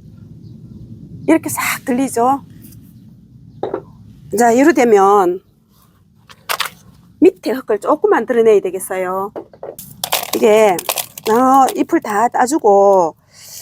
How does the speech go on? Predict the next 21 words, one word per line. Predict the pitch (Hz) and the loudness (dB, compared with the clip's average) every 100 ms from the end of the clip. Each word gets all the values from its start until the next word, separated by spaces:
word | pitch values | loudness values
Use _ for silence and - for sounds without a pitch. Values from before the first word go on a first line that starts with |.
| - | -14
나름대로 | 196 226 254 294 233 202 190 | -6 -2 0 0 4 4 2
자꾸 | - - - | -2 -12 -8
정리를 | 208 262 285 | -2 -2 -2
해주면서 | 285 294 320 - 202 | 0 2 0 0 -2
키우는데 | - - 214 185 180 175 185 170 175 _ _ _ 202 226 | 2 2 4 2 2 2 0 -2 -6 _ _ _ -6 0
요 | 240 | 0
잎이 | 277 - - 262 233 233 _ _ _ _ _ _ _ _ - | -2 -8 -4 -2 -2 -4 _ _ _ _ _ _ _ _ -2
너무 | 254 320 | 2 4
많이 | 214 - | 2 -2
찼죠? | - - 190 165 - _ _ _ _ _ | -14 -10 -6 -6 -8 _ _ _ _ _
완전히 | 220 247 247 254 233 | 0 2 4 2 2
요 | |
밑에까지 | 240 302 294 220 208 | 2 0 -2 -4 -6
다 | - | -4
내려왔습니다. | 240 226 - 202 196 190 190 190 - _ _ _ _ - | 0 0 -2 -2 -2 0 0 -2 -8 _ _ _ _ -16
그래서 | - 240 | -4 0
요리를 | 240 214 | 2 2
좀 | 214 | -2
잘라줘야 | - 370 294 196 175 | 2 2 2 0 -4
됩니다. | 175 180 170 160 165 _ - | -4 -4 -6 -10 -12 _ -16
여기를. | 180 165 165 160 | -14 -8 -8 -8